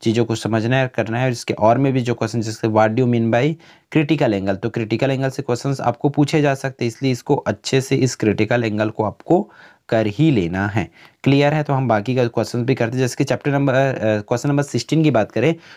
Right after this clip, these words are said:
तो इसमें, इस क्वेश्चन नंबर सिक्सटीन में देखो क्या दिया हुआ है आपको, अ, उसकी आपको डायग्राम्स बनाना है, ठीक है, सिंबल बनाना है, सॉरी, सिंबल, जैसे सेल का हो गया, बैटरी का हो गया, इसमें कोई सा भी पूछा जा सकता है। तो इन चीज़ों को समझना है और आपको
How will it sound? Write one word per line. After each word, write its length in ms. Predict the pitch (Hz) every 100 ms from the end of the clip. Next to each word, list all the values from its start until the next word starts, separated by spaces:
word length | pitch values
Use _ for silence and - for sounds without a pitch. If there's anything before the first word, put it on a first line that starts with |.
| _
तो 60 | - -
इसमें, 280 | 143 165 180
इस 160 | 165
क्वेश्चन 280 | - 135 151
नंबर 140 | 151 151
सिक्सटीन 360 | 123 - 151
में 120 | 156
देखो 180 | 131 139
क्या 200 | 131 127
दिया 200 | 127 135
हुआ 160 | 120 147
है 60 |
आपको, 300 | 151 - 180
अ, 380 | 160 113 117 120 113 _ _ -
उसकी 460 | 131 - 190 202 202 - - _ -
आपको 220 | 131 - 170
डायग्राम्स 500 | 151 160 165 143 101
बनाना 340 | 95 90 90
है, 180 | 101 - _ _ _ -
ठीक 140 | - 175
है, 260 | 143 - _ _ _ _ _ _ _ _ _ _ _ _ _ -
सिंबल 360 | 151 151 151
बनाना 240 | 139 120 117
है, 80 |
सॉरी, 240 | 120 113 123
सिंबल, 420 | - 117 117 143 - - -
जैसे 160 | 131 -
सेल 260 | - 135 127
का 120 | 131
हो 60 |
गया, 100 | 127
बैटरी 300 | 127 120 131
का 40 | 131
हो 60 |
गया, 80 | 160
इसमें 200 | 196 202
कोई 200 | 202 180
सा 100 | 196
भी 100 | 190
पूछा 320 | 190 143 156
जा 140 | 147 139
सकता 280 | 135 123 156
है। 60 |
तो 80 | 160
इन 60 | 147
चीज़ों 260 | 117 127
को 60 | 131
समझना 420 | - 113 107 127
है 60 | 123
और 160 | 120
आपको 440 | 98 - 160 180